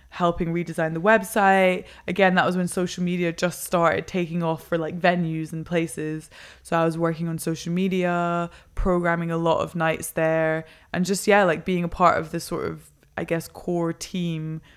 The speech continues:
of running the Arts Club. It was great because, again, I was like, one side I have the label and Sony and, like, that perspective, and then I'm still in the club. So, like, I, even at the Arts Club, I mean, I would do the door all the time.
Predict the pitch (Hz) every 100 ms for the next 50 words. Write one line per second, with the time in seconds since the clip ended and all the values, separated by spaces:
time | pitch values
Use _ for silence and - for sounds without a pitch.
0 | _ - 160 165 165 165 165 165 - -
1 | 185 214 - - 196 202 233 240 156 175
2 | 190 175 - 190 196 165 165 175 - -
3 | - 185 185 185 185 170 165 165 170 165
4 | 160 - 170 170 175 185 156 156 160 185
5 | - 156 160 160 - 175 165 160 156 156
6 | - - 156 151 175 175 - - 165 -
7 | - - 160 160 170 - - - 165 165
8 | 160 160 - 185 175 165 170 165 165 185
9 | 170 170 196 - 180 208 233 226 190 196
10 | 220 - 190 180 190 185 185 196 185 175
11 | 180 185 196 180 180 175 185 180 208